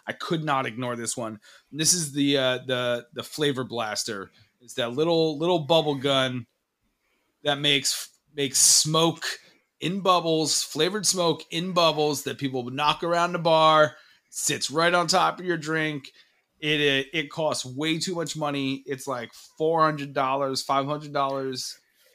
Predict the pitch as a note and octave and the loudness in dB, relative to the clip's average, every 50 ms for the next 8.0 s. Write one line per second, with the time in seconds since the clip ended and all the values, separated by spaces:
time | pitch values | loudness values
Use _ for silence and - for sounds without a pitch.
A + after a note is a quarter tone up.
0 | _ _ _ C3 B2+ A#2+ A#2 A2+ A2+ - - C3+ A#2+ A2 G#2 - - - D#3+ E3 | _ _ _ -4 -2 -2 -2 -2 -4 -6 -6 -6 -4 -2 -2 -2 -2 -2 -4 -4
1 | D#3+ D#3+ C#3+ C3+ C#3 C#3+ C#3 C#3 C3+ C#3 - _ - C#3+ C#3+ C#3 C3+ B2+ B2+ A#2+ | -4 -4 -4 -4 -4 -4 -4 -4 -4 -6 -8 _ -12 -10 -8 -6 -6 -6 -8 -8
2 | C#3 D3 D3 C#3 C#3 C3 - - - - - - - _ _ - C#3+ C3 B2 A#2+ | -6 -4 -4 -4 -4 -4 -6 -8 -8 -8 -8 -8 -10 _ _ -6 -4 -2 -2 0
3 | B2 B2 A#2+ A#2 A#2 A#2 A#2 A2+ A2 A2 _ _ _ _ _ _ _ B2+ B2+ A#2+ | 0 -2 -2 -2 -4 -8 -10 -12 -14 -16 _ _ _ _ _ _ _ -12 -10 -10
4 | A#2 A#2+ A#2+ A#2 A#2+ A#2 A2+ A2+ A2+ A2 A2 A2 A2 G#2 - _ _ _ C3 B2+ | -10 -8 -8 -6 -6 -4 -4 -4 -6 -6 -6 -8 -10 -10 -14 _ _ _ -20 -20
5 | B2+ C3+ C3+ C#3+ C#3 D3 E3 - - - C#3+ C3+ A#2+ A#2+ C#3 D3+ D3 - C#3+ A#2+ | -14 -10 -8 -4 -4 -2 -4 -4 -4 -6 -6 -6 -4 -4 -6 -6 -6 -6 -6 -6
6 | G#2+ G#2 G#2+ G#2 G#2 G#2+ A2+ A#2 A#2 A2+ A#2+ A#2+ - C#3+ C3+ B2+ A#2+ A#2+ A2 - | -6 -8 -10 -10 -10 -8 -8 -8 -10 -10 -10 -8 -6 -4 -2 -2 -2 -2 -4 -6
7 | _ _ _ _ _ _ _ _ _ _ _ _ _ - C3 D3+ C#3+ E3+ E3 | _ _ _ _ _ _ _ _ _ _ _ _ _ -6 -4 0 0 0 0